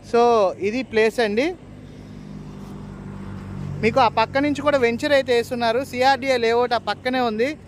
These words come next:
మీకు జూమ్ చేసి చూపిస్తున్నాను చూడండి, వెనకాల ఉంది. అక్కడ గజం అయితే స-, పదహారు వేలు అలాగైతే అమ్ముతున్నారు. So, మనకి హైవే బిట్ అండి, మూడు వందల ముప్పై ఐదు గజాలు ఈ స్థలం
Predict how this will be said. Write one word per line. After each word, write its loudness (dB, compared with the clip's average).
మీకు -6
జూమ్ -4
చేసి -2
చూపిస్తున్నాను -6
చూడండి, 0
వెనకాల 0
ఉంది. 0
అక్కడ -4
గజం -2
అయితే -2
స-, -2
పదహారు -2
వేలు 0
అలాగైతే 0
అమ్ముతున్నారు. -2
So, 2
మనకి 0
హైవే 2
బిట్ -4
అండి, 0
మూడు 0
వందల 2
ముప్పై -2
ఐదు 0
గజాలు 0
ఈ -4
స్థలం 0